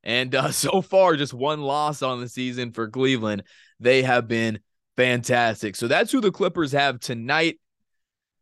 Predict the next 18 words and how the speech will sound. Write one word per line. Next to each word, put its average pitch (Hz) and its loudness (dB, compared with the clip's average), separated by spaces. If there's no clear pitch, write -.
And 185 -2
I 170 2
hate 233 -2
saying 190 -2
this, 220 -2
but 156 -6
if 156 -6
you 147 -4
were 170 0
to 175 -6
just 151 -2
look 139 2
at 135 -2
this 139 -4
game 135 -2
on 117 0
paper, 147 2
it - -4